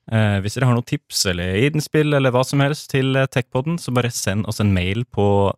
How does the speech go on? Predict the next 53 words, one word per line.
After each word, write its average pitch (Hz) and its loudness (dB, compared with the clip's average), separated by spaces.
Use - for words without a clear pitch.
tips - -6
at - -8
tech 113 -4
dot 107 -4
N 113 2
O. 208 0
Og 135 -2
så 135 2
kommer 110 0
vi 120 2
tilbake 117 0
neste 120 -2
uke. 165 0
Jeg 120 -6
kan 131 -2
nesten 117 -2
allerede 113 0
nå 104 0
si 101 -2
at 101 -4
vi - -14
kommer 90 0
til 95 -4
å 104 2
grave 104 0
litt 101 -6
dypere 92 -4
i, 95 -2
eh, 92 -2
Black - -6
Week-tilbudene, 95 -4
for - -6
jeg 92 -4
bare, - -4
det, - -14
det - -18
kommer 80 -10
jo - -8
til - -4
å 92 -4
komme, 87 -2
nesten 98 -4
garantert, 90 -4
ikke 107 -2
sant? 240 -6
Eh, 147 4
skal 143 -2
vi 139 2
gå 143 4
og 135 2
drikke 131 -2
litt, 123 -2
eh, 113 4